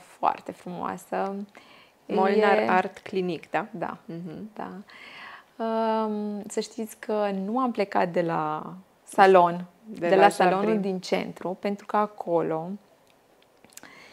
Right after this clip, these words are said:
Speaker 1: este salonul meu de suflet. N-aș pute-, nu știu dacă aș putea să plec.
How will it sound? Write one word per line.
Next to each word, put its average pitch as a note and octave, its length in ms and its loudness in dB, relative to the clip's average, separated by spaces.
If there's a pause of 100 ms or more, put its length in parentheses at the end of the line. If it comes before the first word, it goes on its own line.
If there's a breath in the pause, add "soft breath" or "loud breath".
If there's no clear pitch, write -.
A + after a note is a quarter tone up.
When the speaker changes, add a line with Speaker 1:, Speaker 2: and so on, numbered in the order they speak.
(180 loud breath)
Speaker 1:
este A3 240 -4
salonul G3 520 0
meu F3+ 180 0
de E3+ 120 -2
suflet. - 640 -12 (1120)
N-aș G#3 280 4
pute-, - 300 -14
nu D#4 180 -6
știu - 180 -6
dacă G3 260 4
aș F3+ 140 -2
putea F#3 400 -2
să F3 280 -12
plec. F3+ 380 -4